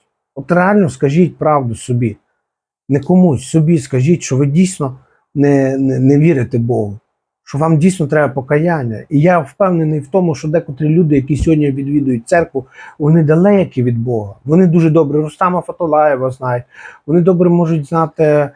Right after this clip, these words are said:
Ріка Реннера, Грабовенка, Ряховського і, і же прочих. Ну, вони не знають Ісуса Христа. От в чому відмінність, що люди не знають Його, тому страждають.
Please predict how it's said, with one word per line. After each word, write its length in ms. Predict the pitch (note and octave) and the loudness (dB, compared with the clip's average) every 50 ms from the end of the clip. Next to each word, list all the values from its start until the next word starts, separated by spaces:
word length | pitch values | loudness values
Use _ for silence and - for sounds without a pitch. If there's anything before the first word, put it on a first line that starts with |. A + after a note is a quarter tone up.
| _ _ _ _ - | _ _ _ _ -2
Ріка 300 | C#3+ D#3+ E3+ - - F3+ | 0 0 0 2 0 0
Реннера, 840 | D#3 D#3+ E3+ E3+ E3 D#3 C#3+ C3+ C3 B2+ B2+ B2 A#2+ A#2+ B2+ C3 - _ _ _ _ _ _ - | 2 4 4 4 4 2 2 0 2 2 2 2 0 0 -2 -4 -8 _ _ _ _ _ _ -8
Грабовенка, 1160 | A#2 C3+ D#3+ E3+ E3+ E3+ G3 F#3 E3 D#3+ E3+ F3 F3 D#3+ D3 C3+ B2 C3 A#2+ A2+ A2+ A#2 C#3 | -4 -2 0 0 2 2 2 2 4 4 4 4 4 2 2 -2 -2 -4 -4 -4 -2 -2 0
Ряховського 880 | E3 F#3+ F3+ F#3 - - F#3 F3+ E3+ D3+ - - - - C3+ B2 C3 | 0 0 0 0 0 0 2 2 2 0 -2 -8 -6 -4 0 0 0
і, 340 | D3 E3 F3+ F#3+ F#3 G3 G3 | 0 0 0 0 0 0 0
і 80 | G3+ | 0
же 140 | E3 E3 F#3+ | 2 0 -2
прочих. 600 | F#3 - D#3 E3+ F3 E3 D3+ C3+ - - A#2 - - | -2 -2 0 2 4 4 2 0 -2 -6 -10 -10 -6
Ну, 100 | D#3 D#3+ | -6 -4
вони 160 | D#3+ E3+ F#3 | -2 0 0
не 140 | F#3 F#3 F3 | 0 0 -2
знають 340 | D#3 E3+ F3+ E3+ D#3+ C#3+ C#3+ | -4 -6 -6 -6 -6 -6 -8
Ісуса 360 | C#3 B2+ - D#3+ C#3 - C#3+ _ | -12 -12 -10 -12 -14 -14 -18 _
Христа. 540 | _ - C#3 B2+ - - D#3+ D3 B2+ G2+ - _ _ _ _ _ _ _ - | _ -18 -18 -16 -6 -2 -2 0 0 -2 -6 _ _ _ _ _ _ _ 0
От 200 | F3+ F#3+ F#3 - | 0 0 0 0
в 100 | - - | -6 -6
чому 300 | - F#3 E3 D3+ C#3+ C#3 | -2 -2 0 0 0 0
відмінність, 540 | C#3 C#3+ C3 B2+ C3+ C3 A#2 A2 G#2+ G#2+ - | 0 0 2 2 2 2 2 0 -2 -6 -10
що 120 | - D#3 | -6 -2
люди 380 | D#3+ F3+ G3+ F3+ D3+ D3+ C3 A#2+ | 0 2 2 2 2 0 0 0
не 300 | A#2 B2+ C3+ D#3 F3 D#3+ | -2 -2 -2 0 0 -2
знають 440 | C3+ C#3+ D#3+ D#3+ D3 B2+ A#2 - - | -2 -2 -4 -2 -2 -2 -4 -4 -6
Його, 240 | A2 A2 A2 A#2+ - _ _ _ _ _ _ - | -8 -8 -8 -12 -16 _ _ _ _ _ _ -4
тому 200 | E3+ F3 G3 F#3+ | 0 0 0 0
страждають. 800 | F#3+ - C#3 C3 B2+ A2+ G#2+ A2+ G#2+ G2+ G2+ G2+ F#2+ _ _ | 0 -2 -2 0 0 -2 0 -2 -2 -4 -6 -10 -12 _ _